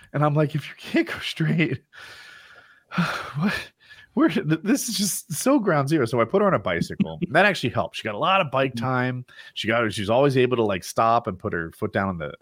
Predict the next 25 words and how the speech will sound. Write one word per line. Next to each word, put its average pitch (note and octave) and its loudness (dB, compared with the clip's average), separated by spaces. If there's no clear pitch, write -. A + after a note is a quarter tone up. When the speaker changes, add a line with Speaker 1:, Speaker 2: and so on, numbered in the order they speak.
Speaker 1:
any G#3+ 2
side F#3+ 0
she - -6
chose, C#3 -2
right? D3 -2
You C3+ -4
lay B2+ 2
it - -4
left, D#3+ -2
it's D3 -14
cool. D#3 -2
She - 0
took F#3 2
the A2+ 2
Motorcycle A#2+ 0
Safety E3 0
Foundation F#2 0
course F2 -6
that - -8
Kyle D#3 0
had F2 -4
taken. - -10
The A2 0
thing D#3+ 2
is, C#3 2